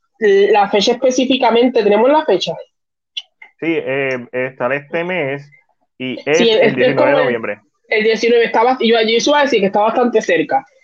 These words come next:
Speaker 1: So, cuando la vean, cuando tengan la oportunidad de verla, pasen por aquí, vamos a hablar de ella un poquito, porque no quiero spoilearle específicamente. No busquen mucho de esa historia porque se los va a decir, eh, específicamente, pero es una serie de que,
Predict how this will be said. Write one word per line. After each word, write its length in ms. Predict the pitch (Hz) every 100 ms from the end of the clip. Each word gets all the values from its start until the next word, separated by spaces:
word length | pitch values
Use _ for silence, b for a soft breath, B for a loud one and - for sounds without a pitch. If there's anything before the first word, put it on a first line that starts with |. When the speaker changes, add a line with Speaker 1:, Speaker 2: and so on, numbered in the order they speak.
| b b
Speaker 1:
So, 180 | 240
cuando 260 | 226 233 233
la 160 | 214 220
vean, 220 | 254 269
cuando 200 | 233 208
tengan 180 | 202 214
la 60 |
oportunidad 420 | 233 240 254 254
de 120 | 247 254
verla, 520 | 254 262 254 247 247 _
pasen 380 | - 185 226 226
por 140 | 240 226
aquí, 240 | 226 254
vamos 180 | 220 208
a 80 | 214
hablar 260 | 208 214
de 120 | 220
ella 140 | 220 220
un 100 | 214
poquito, 340 | 214 233 226
porque 160 | 196 190
no 100 | 175
quiero 200 | 202 208
spoilearle 480 | 214 202 208 202 202
específicamente. 880 | 196 202 208 208 208 220 240 226 208
No 100 | 220
busquen 280 | 269 277
mucho 260 | 277 277 277
de 60 | 269
esa 120 | 269
historia 260 | 269 285 247
porque 160 | 196
se 80 | 196
los 100 | 190
va 140 | 180
a 60 | 190
decir, 380 | 202 175 170 - B B B B
eh, 260 | 180 175
específicamente, 760 | 190 208 196 208 226 233 226 247 226
pero 220 | 214 202
es 120 | 190
una 160 | 226 226
serie 280 | 254 247
de 120 | 233 208
que, 260 | 180 170